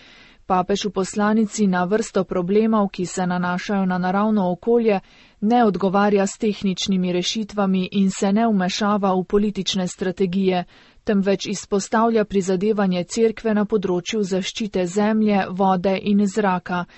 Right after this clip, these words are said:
ki so stvarnikovi darovi človeku,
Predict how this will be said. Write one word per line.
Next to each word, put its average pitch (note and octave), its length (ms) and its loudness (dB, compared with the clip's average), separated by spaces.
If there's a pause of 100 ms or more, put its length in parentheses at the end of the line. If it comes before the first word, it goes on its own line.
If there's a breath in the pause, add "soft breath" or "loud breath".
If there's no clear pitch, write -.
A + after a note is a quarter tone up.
(160 loud breath)
ki G3+ 140 -4
so F#3 260 -2
stvarnikovi F#3 680 2
darovi F#3 420 0
človeku, G#3 640 -2